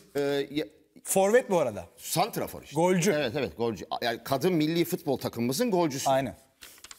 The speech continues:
Speaker 1: Ee, şimdi Aycan'ı ben tabii ki Survivor'ı izliyoruz, bakıyoruz, analiz yapıyoruz, yarışmacılara falan bakıyoruz. İlk, e, bu, e,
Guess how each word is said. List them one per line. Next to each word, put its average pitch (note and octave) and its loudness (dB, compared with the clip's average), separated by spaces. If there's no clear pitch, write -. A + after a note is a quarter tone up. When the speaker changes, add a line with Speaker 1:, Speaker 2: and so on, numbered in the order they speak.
Speaker 1:
Ee, B2+ 2
şimdi G#3+ 0
Aycan'ı G3+ 2
ben G3+ 2
tabii E3+ 0
ki F3 -2
Survivor'ı D3 2
izliyoruz, D3+ 0
bakıyoruz, E3+ -2
analiz D3 0
yapıyoruz, G#2+ -2
yarışmacılara B2 0
falan B2 0
bakıyoruz. B2+ -4
İlk, A#3+ -4
e, D3+ 2
bu, G#3 0
e, D#3+ 2